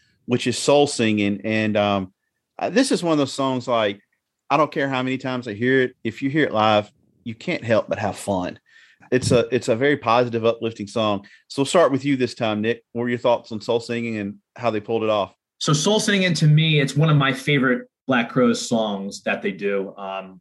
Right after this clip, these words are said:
Speaker 2: I probably only heard them play it live a hand, like, maybe two or three times out of all the times that I've, um, seen them. I really enjoyed it. The background singers were awesome.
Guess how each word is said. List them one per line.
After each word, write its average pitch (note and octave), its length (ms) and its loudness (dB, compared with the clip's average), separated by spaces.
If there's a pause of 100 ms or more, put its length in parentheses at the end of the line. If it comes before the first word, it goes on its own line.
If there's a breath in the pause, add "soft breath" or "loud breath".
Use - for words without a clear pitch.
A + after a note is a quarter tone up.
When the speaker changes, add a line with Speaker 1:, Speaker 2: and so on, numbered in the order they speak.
Speaker 2:
I A#2 80 -2
probably D#3+ 520 2
only C#3 180 2
heard B2 160 2
them A#2+ 120 4
play A#2+ 140 2
it - 60 -2
live G#2+ 200 0
a G2 80 -4
hand, G#2 340 -8
like, G#2 140 -6
maybe G2 300 -6 (340)
two B2 120 4
or A2 60 4
three G#2 160 -2
times G2 600 -2 (480)
out A2 100 0
of - 80 -2
all A2 200 2
the G2+ 100 -4
times G2+ 260 0
that G2 80 2
I've, F#2+ 260 0
um, F2+ 520 -4
seen A2 180 -4
them. F2+ 340 -6 (140)
I C#3 100 4
really C#3+ 420 6
enjoyed A#2+ 340 6
it. A#2 140 2
The - 60 -6
background A2 420 -2
singers A2 300 -2
were G#2+ 140 -4
awesome. F#2+ 440 -6